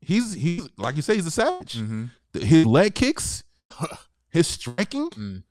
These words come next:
Speaker 1: Bro, I'm a big fan of Douglas Lima.
Speaker 2: Absolutely.
Speaker 1: Big fan.
Speaker 2: Me
Speaker 1: I mean, I've been watching Douglas Lima since his old, the old Bellator days when they
Speaker 2: Mm-hmm.
Speaker 1: had the,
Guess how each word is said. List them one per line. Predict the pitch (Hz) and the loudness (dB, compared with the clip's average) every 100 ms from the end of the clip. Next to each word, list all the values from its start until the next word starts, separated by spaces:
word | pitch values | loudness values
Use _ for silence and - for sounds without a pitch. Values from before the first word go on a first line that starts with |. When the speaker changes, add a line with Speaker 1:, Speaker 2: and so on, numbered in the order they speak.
| _ _ | _ _
Speaker 1:
Bro, | - 190 117 | 2 4 4
I'm | 175 160 | 4 2
a | |
big | 90 165 170 | 2 0 0
fan | 123 101 | -2 -2
of | 92 | -4
Douglas | 92 95 | -6 -4
Lima. | 92 82 80 80 - | -4 -4 -8 -12 -16
Speaker 2:
Absolutely. | 92 - 101 98 90 | -16 -16 -16 -16 -12
Speaker 1:
Big | 139 208 139 | -8 -8 -4
fan. | 104 85 82 - | -4 -4 -8 -16
Speaker 2:
Me | 95 110 | -8 -4
Speaker 1:
I | 117 | 0
mean, | 151 143 | 0 2
I've | 156 294 | 2 2
been | 190 | 2
watching | 127 131 | 2 0
Douglas | 117 120 - | -2 -2 -4
Lima | 139 220 143 | -6 -2 -2
since | - 120 | -2 -4
his | 110 107 | -6 2
old, | 127 127 117 - _ | 4 6 4 -4 _
the | 107 | 2
old | 117 220 190 | 6 6 6
Bellator | 139 120 - 110 | 4 4 2 2
days | 107 95 90 | 2 0 0
when | 120 120 | 0 2
they | |
Speaker 2:
Mm-hmm. | 139 | 4
Speaker 1:
had | 143 120 | 2 0
the, | 92 | -6